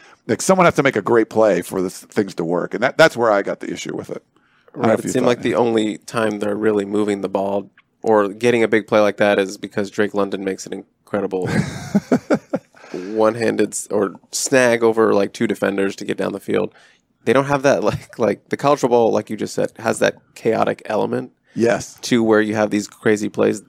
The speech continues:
Speaker 2: We don't see a lot of that with U S C, and it would be nice to have that.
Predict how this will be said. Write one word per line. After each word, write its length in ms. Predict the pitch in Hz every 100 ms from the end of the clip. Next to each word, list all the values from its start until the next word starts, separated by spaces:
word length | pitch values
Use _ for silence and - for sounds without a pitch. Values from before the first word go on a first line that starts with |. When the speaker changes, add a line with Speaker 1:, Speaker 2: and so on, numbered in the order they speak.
| _ -
Speaker 2:
We 120 | -
don't 200 | 143 156
see 200 | - -
a 60 | 123
lot 180 | 113 104
of 60 | 104
that 220 | 92 -
with 140 | -
U 100 | 107
S 140 | 107 -
C, 260 | 104 98 - _ _ _ _ _ _ _ _ _ -
and 460 | 113 117 110 110 - _ _ -
it 60 |
would 140 | 117 113
be 80 |
nice 220 | 107 117 -
to 100 | 120
have 220 | 123 139
that. 220 | 120 123